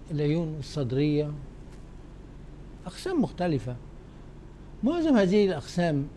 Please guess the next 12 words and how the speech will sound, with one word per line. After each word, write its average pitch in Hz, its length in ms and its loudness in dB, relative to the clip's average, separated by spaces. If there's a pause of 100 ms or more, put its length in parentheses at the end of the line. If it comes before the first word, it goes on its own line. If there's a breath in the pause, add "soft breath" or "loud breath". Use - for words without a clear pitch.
(520)
اتضربت 156 480 6
لأنها 156 280 4
كانت 147 340 -2
أعلى 156 280 6
من 123 100 0
سطح 143 300 -6
الأرض. 117 320 -6 (1700 loud breath)
إحنا 202 240 6
كنا 214 420 6 (640)
مكان 156 680 4 (200)
القسم 196 380 2
الجراحي 165 600 6